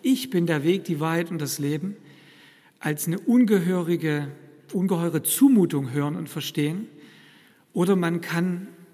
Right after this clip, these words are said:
ihn als Befreiung hören und als Befreiung verstehen. Und ich sag mal, wenn ich mit dem Impuls fertig bin und ihr, ihr sagt, es ist wirklich eine Befreiung,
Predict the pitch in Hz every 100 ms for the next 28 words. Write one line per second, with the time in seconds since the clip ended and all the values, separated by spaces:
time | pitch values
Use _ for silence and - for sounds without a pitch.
0 | _ 175 170 170 165 - 143 - 151 175
1 | 160 135 117 127 120 143 151 - - 135
2 | - 151 139 127 127 - 139 135 131 -
3 | _ _ _ _ _ _ _ _ _ _
4 | _ - 147 135 123 - - - - _
5 | _ _ _ _ _ - 247 - 190 202
6 | 185 175 175 170 180 185 175 - 202 202
7 | - 233 202 - 151 135 160 160 165 165
8 | 151 175 190 180 - 196 175 214 170 170
9 | 160 - - 160 139 120